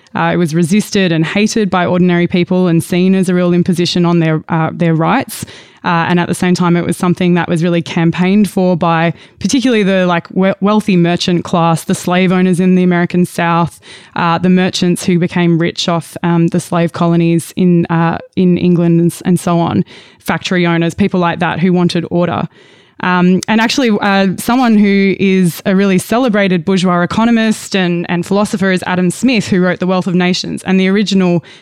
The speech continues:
title of The Wealth of Nations was actually, uh, a, a Lectures on the Police,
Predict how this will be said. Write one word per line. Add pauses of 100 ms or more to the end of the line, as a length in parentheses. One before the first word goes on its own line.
(100)
title
of
The
Wealth
of
Nations
was
actually,
uh, (220)
a,
a
Lectures
on
the
Police,